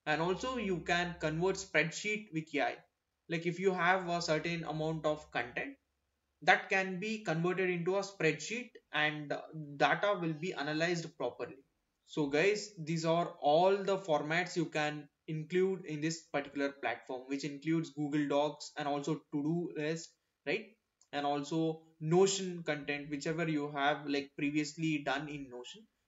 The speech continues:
that can be included here. So that would be very great integration, I would say. And, uh, this is all about, uh, Taskade, which overall increases your productivity by ten X.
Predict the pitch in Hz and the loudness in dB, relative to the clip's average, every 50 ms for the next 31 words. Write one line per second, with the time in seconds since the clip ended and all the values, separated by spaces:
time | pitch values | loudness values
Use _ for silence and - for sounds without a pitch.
0 | _ - 160 160 160 - - 175 175 170 165 160 180 180 180 185 - _ _ _ | _ 4 4 4 4 2 -2 -2 -2 -2 -2 -4 -4 -4 -6 -10 -14 _ _ _
1 | - 165 165 160 175 175 170 160 170 165 156 139 117 113 - - - _ _ _ | -4 -4 -2 0 2 2 4 4 2 2 -2 -4 -6 -8 -10 -12 -16 _ _ _
2 | _ _ _ _ _ _ - - 143 139 135 131 - - 156 151 147 143 143 160 | _ _ _ _ _ _ -8 -8 -2 0 0 0 0 -2 -4 -6 -6 -4 -4 -4
3 | 156 143 139 135 151 147 160 180 180 151 143 - 160 151 160 180 180 - - 160 | -4 -4 -2 0 2 2 2 2 -2 -4 -6 -4 0 2 2 2 2 0 -2 -4
4 | 151 143 147 139 139 143 139 139 - 165 180 190 185 - - 139 139 135 131 135 | -2 -2 -4 -4 -2 -2 -4 -2 -4 -6 -10 -10 -10 -8 -4 -4 -2 -2 -4 -6
5 | - - 165 196 220 - _ _ _ _ _ _ _ _ _ _ _ _ - 123 | -8 -10 -10 -10 -10 -12 _ _ _ _ _ _ _ _ _ _ _ _ -6 -4
6 | 131 135 135 135 131 127 127 123 120 123 123 120 - _ _ _ _ - 151 170 | -4 -4 -4 -6 -4 -2 -2 -2 -2 -2 -4 -8 -12 _ _ _ _ -6 -4 -4
7 | 160 - 226 214 180 - - - 170 165 185 196 190 185 170 160 160 160 160 165 | -2 -2 -2 -4 -4 -6 -4 0 4 4 6 6 4 4 2 2 2 4 2 2
8 | 160 160 - - 147 143 139 135 139 135 - 135 135 143 139 - - 131 123 104 | 0 -4 -6 -2 0 0 0 0 -2 -2 -2 -2 -2 -2 -4 -8 -8 -8 -8 -8
9 | - - _ _ _ _ _ _ _ 160 170 185 170 - - - 170 165 160 175 | -10 -12 _ _ _ _ _ _ _ -2 -2 -2 -2 -4 -8 -4 0 0 2 2
10 | 175 190 190 196 202 202 185 180 175 165 160 185 185 175 165 175 175 - 165 160 | 4 4 4 4 4 2 2 0 -2 -4 -2 -4 -2 -2 -2 -2 -2 -2 -2 -4
11 | 156 - - 139 139 143 - - 160 156 156 175 170 165 147 - 143 131 131 131 | -4 -4 -6 -8 -8 -8 -6 -6 -6 -6 -4 -4 -6 -4 -2 0 0 0 0 -2
12 | 131 - - _ - 180 185 202 202 196 - - - - | -4 -10 -8 _ 2 2 2 2 0 -2 -4 -10 -16 -18